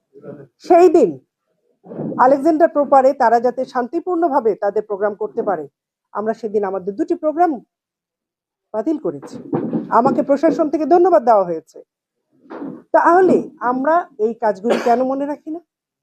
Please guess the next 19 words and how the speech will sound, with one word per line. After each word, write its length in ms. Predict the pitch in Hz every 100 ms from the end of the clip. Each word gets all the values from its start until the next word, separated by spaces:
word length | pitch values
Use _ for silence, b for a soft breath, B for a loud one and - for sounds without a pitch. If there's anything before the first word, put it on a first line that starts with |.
| _ _ -
আমাদের 280 | 180 185
তো 140 | 233 262
এই 40 |
কাজগুলি 340 | 254 262 262 277
মনে 240 | 208 226
রাখা 200 | 311 311
দরকার 460 | 311 415 403 202 143 _ _ _ _ _ _ _
যে 100 | 202
আমরা 200 | 240 254
পরস্পরের 540 | 262 269 330 - 339 330
প্রতি 240 | 320 320
সহানুভূতিশীল 760 | - 269 285 320 320 320 311 269
হব 200 | 233 202
না, 260 | 196 254 _ _ -
অথচ 340 | 302 403 392 262 143 _ _ _ -
আমরা 520 | 226 240 269 240 285 _ _ _ _
যখন 280 | 180 214 262 233
কথা 240 | 220 320
বলবো, 460 | 311 269 185 165